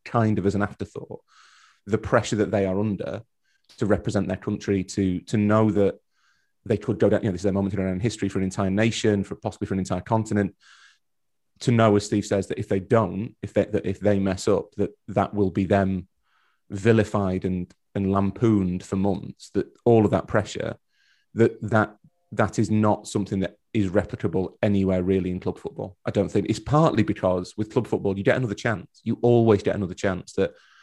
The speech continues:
you know, if you, if you, if you're Loris Karius in the Champions League final, your team might, or if you get Loris Karius in the Champions League final, your team could get back to the Champions League final the next year.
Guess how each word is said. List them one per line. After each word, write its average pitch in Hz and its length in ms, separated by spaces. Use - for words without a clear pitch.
you 107 80
know, 107 60
if 98 100
you, 110 260
if 110 200
you, 104 300
if - 100
you're 131 100
Loris 117 300
Karius 110 420
in 95 40
the 95 60
Champions 95 300
League 101 140
final, - 440
your 110 180
team 110 360
might, 104 300
or 117 100
if 107 100
you 107 100
get 110 240
Loris 98 300
Karius 98 460
in 95 60
the 92 60
Champions 95 300
League 104 120
final, 92 260
your 98 160
team 101 380
could 110 260
get 104 220
back - 220
to - 80
the 95 60
Champions 95 300
League 95 120
final 92 220
the 92 60
next 92 200
year. 110 260